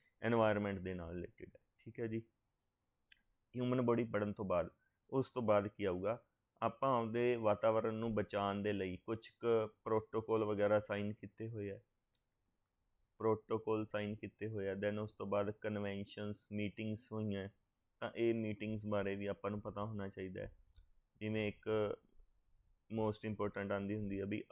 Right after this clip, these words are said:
ਅਰਥ ਸਮਿਟ ਕੀ, ਜਦੋਂ ਹੋਈ ਸੀ, ਇਹ ਕਦੋਂ ਹੋਈ ਸੀ, ਹੈ ਨਾ? ਤਾਂ ਅਰਥ ਸਮਿਟ ਵਾਲਾ ਕੁਐਸਚਨ ਆ ਜਾਂਦਾ। ਇਸ ਤਰ੍ਹਾਂ ਪ੍ਰੋਟੋਕਾਲ ਵਗੈਰਾ ਜਿਹੜੇ ਸਾਈਨ ਹੋਏ ਹੋਏ ਆ,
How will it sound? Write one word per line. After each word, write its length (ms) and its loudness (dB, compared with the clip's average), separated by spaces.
ਅਰਥ 400 -4
ਸਮਿਟ 600 -4
ਕੀ, 280 -10
ਜਦੋਂ 340 -2
ਹੋਈ 200 -4
ਸੀ, 220 -8
ਇਹ 140 -2
ਕਦੋਂ 320 -2
ਹੋਈ 220 -4
ਸੀ, 240 -10
ਹੈ 140 -16
ਨਾ? 80 -12
ਤਾਂ 200 -4
ਅਰਥ 200 -8
ਸਮਿਟ 380 -10
ਵਾਲਾ 240 -4
ਕੁਐਸਚਨ 380 -14
ਆ 120 -8
ਜਾਂਦਾ। 340 -6
ਇਸ 180 0
ਤਰ੍ਹਾਂ 260 -2
ਪ੍ਰੋਟੋਕਾਲ 600 -2
ਵਗੈਰਾ 380 0
ਜਿਹੜੇ 240 -2
ਸਾਈਨ 300 -6
ਹੋਏ 240 -6
ਹੋਏ 260 -8
ਆ, 40 -10